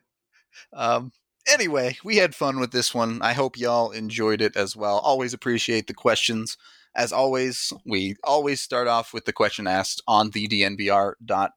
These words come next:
com. If you wanna make sure your question gets answered, sign up for a membership, ask your question on previous podcasts. We'll be sure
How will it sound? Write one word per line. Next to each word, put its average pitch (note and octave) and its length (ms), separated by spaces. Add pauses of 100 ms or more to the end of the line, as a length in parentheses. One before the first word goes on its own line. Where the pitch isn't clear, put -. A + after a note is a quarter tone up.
com. D#3 400 (420)
If - 60
you G2+ 80
wanna G2 160
make G#2 180
sure A2+ 220
your G#2 140
question G#2 340
gets G#2 160
answered, G#2+ 400 (160)
sign G#2+ 180
up G#2 160
for A2+ 80
a A2 60
membership, A2+ 500 (320)
ask G#2+ 340
your G#2+ 120
question G#2 580
on F#2+ 240
previous F#2 420
podcasts. F#2 680
We'll F#2 80
be F2 120
sure F2+ 520